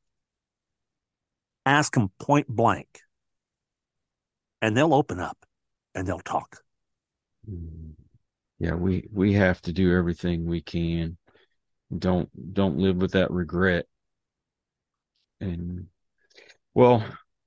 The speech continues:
Speaker 2: unfortunately, we have come to the end of the show. And as much as it's gonna definitely help me out in the long run, uh, as far as monetization and all that other garbage, the, the reason why I'm asking you today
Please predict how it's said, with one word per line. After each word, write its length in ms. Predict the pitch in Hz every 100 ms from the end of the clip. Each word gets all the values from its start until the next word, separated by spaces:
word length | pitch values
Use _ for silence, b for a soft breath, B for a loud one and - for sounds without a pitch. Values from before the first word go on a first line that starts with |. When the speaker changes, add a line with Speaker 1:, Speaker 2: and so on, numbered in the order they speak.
| _ _ _ -
Speaker 2:
unfortunately, 560 | 107 - 160 156 156
we 160 | 131 131
have 160 | 123 -
come 320 | 123 107 104
to 140 | 107
the 140 | 95 95
end 140 | 92
of 80 | 90
the 100 | 87
show. 520 | - 87 87 90 87 - _ _ _ _ -
And 460 | 95 90 90 90 - -
as 220 | 107 87 -
much 400 | 98 101 123 135
as 140 | 131 110
it's 140 | 110
gonna 440 | - 113 95 92 71 _ - 98
definitely 460 | 117 113 113 101 92
help 300 | 101 98 -
me 300 | 95 95 98
out 360 | 101 110 107
in 120 | 95
the 60 | 90
long 380 | 90 90 104 107
run, 320 | 107 107 107 - b b b b _ _
uh, 240 | - 90 90
as 180 | 90 90
far 380 | - 92 95 95
as 380 | 90 80 - - _ _ _
monetization 920 | 101 101 104 101 101 87 101 98 104
and 140 | 95 92
all 180 | 95 95
that 140 | 92
other 180 | 95 92
garbage, 580 | 95 98 92 95 - -
the, 180 | 90 -
the 180 | 90 101
reason 340 | 117 113 101
why 200 | 101 98
I'm 100 | 98
asking 400 | 92 95 - 98
you 160 | 92 87
today 560 | 82 87 92 95 92